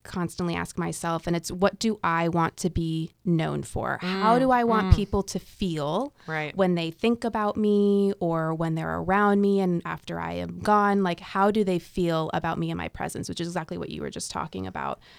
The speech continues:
Speaker 1: knowing that they can rely on me to be who I am, to be as supportive as I possibly can be, knowing that I do make mistakes, but being able to own those mistakes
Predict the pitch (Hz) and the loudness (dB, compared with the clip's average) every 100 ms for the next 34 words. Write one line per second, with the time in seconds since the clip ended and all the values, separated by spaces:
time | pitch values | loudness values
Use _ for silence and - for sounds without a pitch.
0 | - - 175 165 160 - 165 170 165 160 | -12 -2 0 0 -2 -4 -6 -4 -4 -4
1 | 160 165 165 165 165 - 170 165 - 185 | -4 -4 -4 -4 -4 -6 -6 -6 0 2
2 | 170 160 165 156 156 156 160 156 151 156 | 2 0 -4 -4 -4 -4 -6 -6 -6 -8
3 | - - 156 156 165 160 - 160 - 185 | -10 -10 -8 -6 -8 -8 -10 -10 -10 -10
4 | 160 - 160 160 160 - - - 233 247 | -10 -6 -4 -4 -6 -10 -18 0 6 6
5 | 262 254 226 202 214 202 196 - 190 165 | 6 4 4 4 4 4 2 0 0 0
6 | - - 165 175 170 165 165 160 160 160 | -4 -8 -2 0 0 0 -2 -2 -2 -4
7 | - - 165 160 170 208 214 190 180 170 | -4 -2 0 0 4 6 8 6 2 -2
8 | - 165 160 151 - - | -2 -2 -2 -4 -8 -12